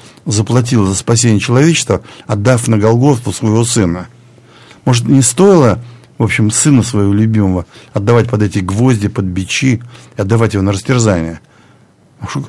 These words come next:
Самое дорогое, да, б-, б-, Бог сам себя ра-, распял. Но просто другой, другого средства не было спасти человека. Если бы можно было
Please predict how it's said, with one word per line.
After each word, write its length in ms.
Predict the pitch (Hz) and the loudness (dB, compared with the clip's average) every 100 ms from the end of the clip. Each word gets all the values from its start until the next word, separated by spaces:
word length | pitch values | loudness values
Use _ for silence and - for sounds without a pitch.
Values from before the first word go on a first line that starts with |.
| _ | _
Самое 380 | - 147 156 147 | -2 2 4 4
дорогое, 380 | 127 147 165 120 | 4 4 4 4
да, 100 | 104 104 - - | 2 -4 -14 -14
б-, 200 | 92 - | -12 -10
б-, 380 | 110 110 98 - | -10 -8 -10 -8
Бог 320 | 104 170 175 | 0 0 2
сам 200 | - 156 | 0 0
себя 260 | 143 139 | 2 2
ра-, 160 | 135 139 - - | 2 0 -6 -8
распял. 500 | 110 127 - 98 78 - - - - _ - | -2 -2 0 -2 -2 -10 -20 -20 -20 _ 0
Но 280 | 110 107 - - _ - | 2 2 0 -14 _ -12
просто 360 | - 120 120 110 - - _ _ _ _ _ _ _ _ - | -4 -2 -2 -4 -8 -20 _ _ _ _ _ _ _ _ -10
другой, 460 | 117 113 120 127 127 - - - | -2 0 2 0 -2 -14 -18 -4
другого 360 | 120 113 117 | 0 2 2
средства 440 | 127 143 139 120 101 | 2 2 2 0 -2
не 160 | 95 | -2
было 140 | 82 82 | -4 -8
спасти 360 | - 85 - | -10 -10 -10
человека. 520 | - - 85 80 85 - _ _ _ _ _ - - | -10 -10 -10 -12 -20 -20 _ _ _ _ _ -10 -4
Если 200 | 113 113 | -2 2
бы 100 | 117 | 4
можно 360 | 131 123 104 | 4 2 0
было 360 | 98 95 90 | 0 -2 -2